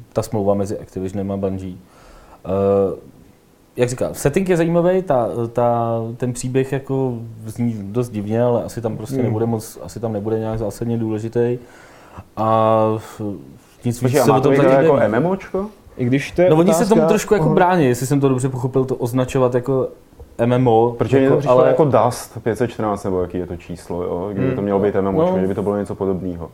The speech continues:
Speaker 1: Jako d-, dá se to k tomu podle mě takhle přirovnat,
Speaker 3: Jo.
Speaker 1: jo? Ten svět bude persistentní, bude se tam prostě odehrávat pořád něco, eh, bude se tam měnit noc a den, já nevím, co všechno prostě.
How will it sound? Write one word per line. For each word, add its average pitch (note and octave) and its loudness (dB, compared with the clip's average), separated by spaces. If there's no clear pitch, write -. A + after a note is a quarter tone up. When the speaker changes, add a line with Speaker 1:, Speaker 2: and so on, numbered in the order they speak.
Speaker 1:
Jako D3 0
d-, D#3+ -4
dá D3+ 2
se F3+ 0
to F3+ 0
k E3+ -8
tomu C#3+ 0
podle B2 0
mě A#2 0
takhle A2 -2
přirovnat, G#2+ -2
Speaker 3:
Jo. G2+ 4
Speaker 1:
jo? A2 2
Ten C3 0
svět C3+ 0
bude C3+ 0
persistentní, C3+ -4
bude B2 -2
se B2 -8
tam A#2+ 0
prostě A2+ -2
odehrávat A2+ 2
pořád B2 -2
něco, A#2+ -2
eh, G2+ 0
bude G#2+ 0
se A#2 -4
tam A2 -2
měnit G#2+ -6
noc G#2+ -8
a A2+ -4
den, G#2 2
já G2+ -2
nevím, G#2 -4
co A2+ -16
všechno G#2 -10
prostě. G#2+ -6